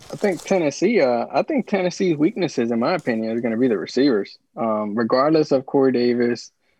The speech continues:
and, uh, A J Brown, uh, they had a lot of drop passes. Even before yesterday, uh, Sunday's game, they had a lot of drop passes too.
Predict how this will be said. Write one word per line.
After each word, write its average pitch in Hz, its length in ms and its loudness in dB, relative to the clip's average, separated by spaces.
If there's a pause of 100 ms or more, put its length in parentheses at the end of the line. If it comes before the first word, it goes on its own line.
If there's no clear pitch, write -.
(140)
and, 113 260 0
uh, 107 260 0
A 123 140 2
J 120 160 2
Brown, 117 400 -2 (420)
uh, 113 140 2
they 139 140 0
had 269 160 0
a 277 60 0
lot 190 180 2
of 143 100 0
drop 131 260 -2
passes. 156 460 -4 (140)
Even 185 240 2
before 185 420 2
yesterday, 120 580 0
uh, 117 300 -2 (120)
Sunday's 117 440 -2
game, 113 220 -4
they 131 100 -2
had 143 200 0
a - 20 -2
lot 147 160 2
of 139 40 -6
drop 147 200 -2
passes 147 320 -4
too. 143 260 -2